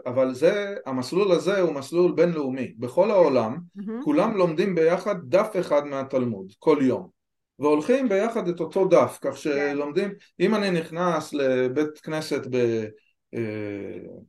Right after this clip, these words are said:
Speaker 1: ברוקלין, אני יכול להיכנס, והם לומדים את אותו דף שאני לומד, כי אנחנו לומדים את המסלול הזה ביחד,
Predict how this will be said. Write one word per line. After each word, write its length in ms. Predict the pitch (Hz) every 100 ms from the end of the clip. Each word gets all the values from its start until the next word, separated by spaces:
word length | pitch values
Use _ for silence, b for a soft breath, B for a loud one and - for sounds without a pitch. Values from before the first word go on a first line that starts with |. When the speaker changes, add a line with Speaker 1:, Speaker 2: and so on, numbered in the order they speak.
| _ _ _ _ _ -
Speaker 1:
ברוקלין, 640 | 143 247 269 269 254 247 220 151
אני 160 | 139
יכול 240 | 135 180 175
להיכנס, 560 | 165 151 185 262 -
והם 160 | 196 202
לומדים 380 | 190 185 220 214
את 100 | 165
אותו 260 | 151 196
דף 240 | 180 180 180
שאני 340 | - 147 160
לומד, 400 | 151 135 226 254 226
כי 140 | -
אנחנו 520 | 196 202 220 214 214 208
לומדים 360 | 190 190 220
את 100 | 220
המסלול 460 | 175 160 - 180 175
הזה 180 | 147 160
ביחד, 380 | 143 123 110